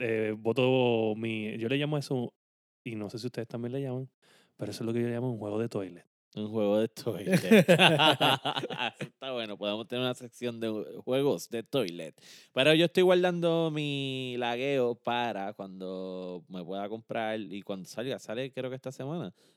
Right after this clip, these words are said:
Speaker 2: eh, Modern Warfare.
Speaker 1: No, no esta semana. No es el
Speaker 2: ¿Cuándo sale?
Speaker 1: veintiséis de octubre.
Speaker 2: Ah, pues cuando salga, eh, el veintiséis de octubre,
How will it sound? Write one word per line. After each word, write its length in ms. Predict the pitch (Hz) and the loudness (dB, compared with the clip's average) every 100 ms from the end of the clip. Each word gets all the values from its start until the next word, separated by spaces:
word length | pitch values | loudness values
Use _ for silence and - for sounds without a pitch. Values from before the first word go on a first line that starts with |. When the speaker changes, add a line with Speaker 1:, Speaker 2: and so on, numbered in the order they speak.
| _ | _
Speaker 2:
eh, 420 | - 107 101 101 92 | -2 2 2 2 0
Modern 220 | 92 92 | -2 0
Warfare. 340 | 95 107 87 78 _ _ _ _ _ _ | -2 -4 -10 -14 _ _ _ _ _ _
Speaker 1:
No, 520 | 127 139 131 101 92 | 0 2 2 0 -4
no 80 | 90 | -10
esta 180 | 98 - | -14 -12
semana. 300 | 104 92 92 | -12 -12 -8
No 60 | |
es 40 | 156 | -2
el 40 | |
Speaker 2:
¿Cuándo 180 | - - | 0 0
sale? 80 | 160 | 0
Speaker 1:
veintiséis 340 | 180 147 147 | -2 -2 -2
de 40 | 127 | -2
octubre. 360 | 117 101 98 92 | -4 -8 -10 -10
Speaker 2:
Ah, 180 | 90 101 | -2 -2
pues 160 | 95 82 | -2 -8
cuando 240 | 90 85 | -12 -12
salga, 500 | - 110 135 139 135 175 _ _ _ | -6 -2 0 0 -2 -6 _ _ _
eh, 260 | 110 104 101 | -6 -4 -4
el 80 | 101 | -4
veintiséis 340 | 98 92 104 | -8 -6 -4
de 40 | 110 | -2
octubre, 480 | - 127 113 117 | 0 2 2 0